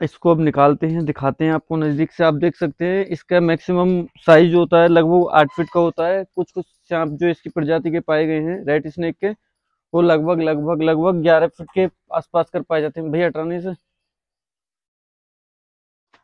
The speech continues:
और इसके प्रजनन का टाइम चल रहा है, तो ये इस वजह से रात के टाइम में प्रजनन कर रहे होंगे, तो इसमें गिर चुके हैं। और इसके अंदर जैसे ही हमें सूचना मिली,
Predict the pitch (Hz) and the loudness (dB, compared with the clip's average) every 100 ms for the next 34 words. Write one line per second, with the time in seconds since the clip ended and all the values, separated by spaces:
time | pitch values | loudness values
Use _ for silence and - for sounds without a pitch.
0 | _ _ _ _ _ _ _ _ _ _ | _ _ _ _ _ _ _ _ _ _
1 | _ _ _ 170 160 - 170 165 156 170 | _ _ _ -4 -4 -2 -2 2 2 2
2 | 175 170 170 170 160 156 165 170 180 175 | 2 2 2 2 0 0 2 2 2 2
3 | 180 170 170 175 170 185 156 156 - 175 | 0 -2 -2 -2 -2 0 2 2 -2 0
4 | 170 170 175 - 170 165 175 175 180 165 | 0 0 -2 2 4 6 4 4 2 4
5 | 175 170 175 185 - 170 165 170 165 160 | 2 2 2 2 2 0 0 0 2 2
6 | 156 160 170 165 180 190 156 156 165 - | 0 -2 0 2 2 0 0 2 0 -4
7 | 170 165 156 151 151 165 165 170 156 147 | -2 0 2 0 0 -2 -2 -2 -6 -6
8 | 165 156 170 | -4 -2 -2